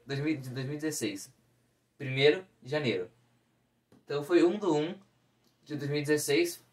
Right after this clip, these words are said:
ou seja, há quatro anos. Então faz quatro anos aí que eu sei montar cubo mágico.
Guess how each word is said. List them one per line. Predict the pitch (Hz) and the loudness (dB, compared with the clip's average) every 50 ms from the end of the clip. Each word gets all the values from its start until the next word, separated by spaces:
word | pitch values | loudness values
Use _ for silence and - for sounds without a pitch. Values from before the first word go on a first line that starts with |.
| _ - | _ -8
ou | 156 160 160 | -6 -6 -4
seja, | - 156 151 156 170 160 - | 0 0 0 0 0 -2 -4
há | - 160 | -8 -10
quatro | - - _ - 160 160 175 175 - 160 143 | -10 -10 _ 0 2 2 2 0 -2 -2 -2
anos. | 123 110 104 98 - - - - - - _ _ _ _ _ _ _ _ _ _ _ _ - _ | -2 -2 -4 -6 -12 -14 -20 -20 -20 -20 _ _ _ _ _ _ _ _ _ _ _ _ -20 _
Então | - 147 | -12 -10
faz | - - 175 175 - | -6 -4 -4 -4 -6
quatro | - - - 180 175 170 175 170 | -6 -2 2 2 2 2 0 -2
anos | 165 165 165 160 | -2 -2 -2 -4
aí | 160 | -6
que | 156 151 | -6 -6
eu | 160 | -10
sei | 160 - - 156 156 | -8 -4 -2 -2 -2
montar | 156 151 151 147 - - 139 139 143 143 143 - _ _ _ _ - - - - - - - _ _ _ _ | -2 -4 -6 -8 -8 -4 -2 -2 -2 -2 -8 -14 _ _ _ _ -20 -20 -20 -20 -20 -20 -20 _ _ _ _
cubo | - - 147 147 | -20 -16 -8 -4
mágico. | 135 - 101 113 113 120 - - - | -2 0 0 0 -2 -6 -12 -16 -18